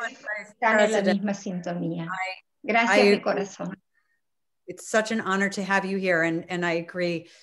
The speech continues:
Speaker 1: we do need to work together on this. Um, and as we know, poverty, as you said, poverty does have the face of women and children, and the covid nineteen pandemic has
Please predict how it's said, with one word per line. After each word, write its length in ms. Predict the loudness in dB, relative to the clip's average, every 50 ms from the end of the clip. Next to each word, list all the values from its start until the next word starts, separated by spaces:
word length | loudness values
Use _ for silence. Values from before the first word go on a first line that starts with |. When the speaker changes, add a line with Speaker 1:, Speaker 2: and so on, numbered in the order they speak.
| _ _ _ _ _
Speaker 1:
we 160 | -4 -4 -4
do 180 | 0 2 2 4
need 200 | 4 2 0 0
to 120 | -2 -4
work 220 | -2 -2 -2 -2 -4
together 460 | -8 -4 0 2 2 4 4 2 2
on 180 | 2 0 0 0
this. 300 | -2 -2 -4 -6 -10 -14 _ -20 -20 -16 -4 -2
Um, 180 | 0 0 0 0
and 180 | 0 2 4 4
as 200 | 4 4 2 0
we 120 | -2 -2
know, 380 | 0 2 2 2 4 2 2 0 -4 -4
poverty, 580 | 0 2 2 2 2 0 -2 0 0 0 0 0
as 180 | -2 -2 -4 -6
you 80 | -10
said, 380 | -8 -2 2 2 2 2 2 -4 -18 -20 _ _ _ _ _ 2
poverty 380 | 4 4 4 4 2 0 2
does 240 | 4 4 4 4 4
have 220 | 2 0 0 2 -4
the 80 | -4
face 340 | 0 2 2 2 2 0 -4
of 120 | -6 -2
women 260 | 0 0 0 0 0 0
and 120 | -2 -2
children, 480 | 0 0 0 0 0 -2 -4 -4 -6 -8 -12 -20 -20 _ -6 -2
and 160 | 0 0 0
the 60 | -2
covid 420 | -4 -2 0 0 2 2 0 0
nineteen 640 | 0 0 0 0 -2 -4 -4 -4 -2 -2 0 -2 -2
pandemic 680 | -2 -2 -4 -2 0 0 0 0 2 0 -2 -2 -6 -12 _ -20 -20 -20 _ _ _
has 420 | 2 4 6 6 4 2 -2 -10